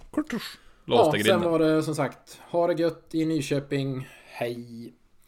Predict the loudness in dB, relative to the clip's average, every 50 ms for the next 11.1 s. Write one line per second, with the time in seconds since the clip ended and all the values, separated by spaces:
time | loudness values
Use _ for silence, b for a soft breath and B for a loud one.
0 | b b b b -12 -8 -8 -6 -6 -6 -6 -6 -6 -6 -6 -8 -8 -8 -10 -8
1 | -8 -6 -4 -4 -2 -2 -2 0 -2 -2 -2 -4 -4 -4 -6 -6 -4 -4 -6 -6
2 | -4 -4 -2 -2 0 0 -2 -2 -4 -8 -12 B B B B B B B B B
3 | B B B -20 _ -4 -2 -2 0 0 2 2 2 2 0 -2 -4 -4 -2 -2
4 | -2 -2 -2 -2 -2 -2 -2 -4 -6 -8 -12 _ -20 -20 _ _ _ -4 -2 -2
5 | -2 -2 -4 -6 -2 0 2 4 4 4 2 2 0 -2 -2 0 0 0 2 4
6 | 4 4 4 2 2 4 4 6 6 6 6 4 2 0 -2 -4 -6 -6 -4 -2
7 | -2 -2 -2 -4 -4 -4 -4 -2 0 0 0 0 -2 -4 -6 -10 -12 -16 -18 -12
8 | -6 -4 -2 -2 -2 -2 -2 0 0 0 0 0 0 0 0 0 0 0 -2 -2
9 | -2 -2 -4 -6 -8 -6 -6 -6 -4 -4 -4 -2 -2 -4 -4 -6 -10 -12 -12 -12
10 | -14 -14 -16 -20 -20 -20 -20 -20 -20 -20 -20 -20 -20 _ _ -12 -6 -4 -2 -2
11 | -4